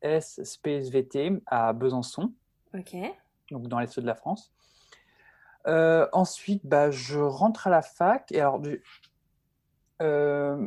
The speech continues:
Speaker 1: faut savoir, j'ai toujours été passionné de sciences.
Speaker 2: Ouais.
Speaker 1: Donc, très clairement, depuis que je suis gosse, euh, basiquement, devenir scientifique, euh, c'était un peu l'évidence.
Speaker 2: Quand tu dis gosse, c'est dès la, dès le primaire, collège ?
Speaker 1: Ah oui,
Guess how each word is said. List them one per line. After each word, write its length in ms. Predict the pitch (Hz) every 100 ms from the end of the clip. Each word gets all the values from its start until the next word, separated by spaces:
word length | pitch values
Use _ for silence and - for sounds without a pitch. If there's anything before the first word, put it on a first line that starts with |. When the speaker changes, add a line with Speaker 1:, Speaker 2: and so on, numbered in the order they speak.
| -
Speaker 1:
faut 120 | - 156
savoir, 160 | 226
j'ai 100 | 190
toujours 180 | - 220
été 140 | 214
passionné 380 | 214 202 202 185
de 40 | -
sciences. 560 | - 175 233 - - - _ _ _ _ _ _ _
Speaker 2:
Ouais. 160 | 208 202
Speaker 1:
Donc, 200 | 160 -
très 180 | - 214
clairement, 480 | 220 202 202 226 214
depuis 300 | 175 156 190
que 60 |
je 40 | -
suis 140 | 190
gosse, 400 | 180 190 190 - 147
euh, 280 | 147 143
basiquement, 540 | 139 151 147 160 170 180
devenir 340 | 160 156 160
scientifique, 800 | - 165 - 160 - 175 - - -
euh, 240 | 127 127 127
c'était 220 | - 131
un 80 | 131
peu 120 | 165
l'évidence. 680 | 143 131 131 151 277 - - _ _ - -
Speaker 2:
Quand 120 | 214
tu 160 | 208 208
dis 160 | 196 185
gosse, 300 | 202 202 208
c'est 320 | - 175 170
dès 500 | 180 185 185 185 185
la, 320 | 180 185 180
dès 180 | 180 185
le 60 |
primaire, 760 | 180 - 202 202 220 254 262 262
collège ? 300 | - 208 208
Speaker 1:
Ah 140 | 147
oui, 360 | 147 180 185